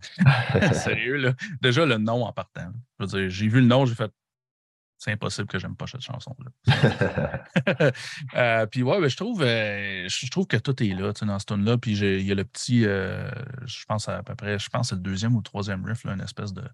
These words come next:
Speaker 2: two-step, euh, presque hardcore.
Speaker 1: Ouais, ce truc
Speaker 2: Euh,
Speaker 1: qui est
Speaker 2: ça,
Speaker 1: très lent, euh, au
Speaker 2: ouais,
Speaker 1: milieu
Speaker 2: ouais,
Speaker 1: de
Speaker 2: c'est ça, là, ça, ça vient me chercher, là. Puis, euh, c'est, non, c'est bien, euh, comment, euh, je...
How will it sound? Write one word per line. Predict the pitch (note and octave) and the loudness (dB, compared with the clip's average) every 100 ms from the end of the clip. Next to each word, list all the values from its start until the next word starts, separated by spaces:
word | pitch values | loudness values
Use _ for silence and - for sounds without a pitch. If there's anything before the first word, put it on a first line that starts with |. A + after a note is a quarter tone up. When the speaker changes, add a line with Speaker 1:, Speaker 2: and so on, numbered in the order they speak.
| - - - - _ | -16 -16 -16 -18 _
Speaker 2:
two-step, | B2+ G#2 - - C3 - | 2 2 2 2 0 0
euh, | G#2+ G2 F#2+ F#2+ - | -4 -2 -2 -6 -8
presque | A#2 C3+ - G2 | -8 -8 -6 -8
hardcore. | F#2+ F#2 F#2+ G2 - - A#2+ B2 | -6 -6 -6 -8 -6 0 4 6
Speaker 1:
Ouais, | G#2+ A2 | 6 4
ce | G#2 | 2
truc | - A#2 - | 0 0 0
Speaker 2:
Euh, | |
Speaker 1:
qui | A2 | 0
est | F2+ | -2
Speaker 2:
ça, | - | 0
Speaker 1:
très | G2 | 0
lent, | G2 G#2+ G#2 F#2 | 2 4 4 2
euh, | E2 E2 D#2+ | 2 2 0
au | D#2+ | 2
Speaker 2:
ouais, | |
Speaker 1:
milieu | C3 C3+ | 4 4
Speaker 2:
ouais, | B2 | 4
Speaker 1:
de | D#2+ | 2
Speaker 2:
c'est | D#2 | -2
ça, | - A#2 | -2 -2
là, | G#2 G#2 | -2 -4
ça, | A2+ G#2 | -2 -2
ça | - G2+ | -2 -6
vient | G#2+ | -6
me | |
chercher, | G#2 G2 - G2 | -4 -6 -4 -6
là. | F#2+ F#2+ F#2+ | -6 -10 -10
Puis, | - G2 F#2 | -10 -8 -8
euh, | F#2+ F#2+ - - | -8 -10 -12 -16
c'est, | G#2+ - F#2+ F#2 | -14 -10 -10 -6
non, | F#2+ G2 | -6 -6
c'est | - G2 | -6 -4
bien, | G#2 A2+ G2+ | 0 0 0
euh, | F#2+ F#2 F#2+ - - - - - _ _ _ _ | -2 -6 -10 -14 -20 -20 -20 -20 _ _ _ _
comment, | G2+ | -8
euh, | G#2 F#2 F2+ | -6 -8 -10
je... | F#2 - - - | -12 -10 -10 -14